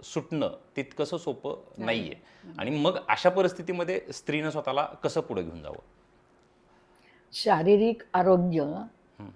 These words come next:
Speaker 3: चांगलं टिकणं हे त्या स्त्रीवर किंवा पुरुषावर अवलंबून आहे आणि त्यांनी ते चांगलं ठेवण्यासाठी त्याच्या घरातले लोक त्याला तितक्या
Speaker 1: हो.
Speaker 3: पद्धतीने प्रोत्साहन देणं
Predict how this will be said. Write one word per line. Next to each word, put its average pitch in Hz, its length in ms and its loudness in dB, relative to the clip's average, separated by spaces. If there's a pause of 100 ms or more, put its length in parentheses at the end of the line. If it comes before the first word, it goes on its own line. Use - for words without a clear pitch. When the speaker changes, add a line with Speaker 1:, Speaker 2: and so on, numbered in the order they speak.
(120)
Speaker 3:
चांगलं 196 560 4
टिकणं 170 460 0 (580)
हे - 520 -2 (180)
त्या 226 240 0
स्त्रीवर 208 520 4
किंवा 208 240 -2
पुरुषावर 190 540 2
अवलंबून 156 560 0
आहे - 100 -12 (840)
आणि 226 200 2 (140)
त्यांनी 202 280 6
ते 277 180 6
चांगलं 226 400 6
ठेवण्यासाठी 214 560 2
त्याच्या 202 440 -2 (160)
घरातले 226 540 4
लोक 208 300 2
त्याला 214 580 -4
तितक्या 208 540 -2
Speaker 1:
हो. 170 200 -4
Speaker 3:
पद्धतीने 202 680 2
प्रोत्साहन 220 640 2
देणं 233 240 4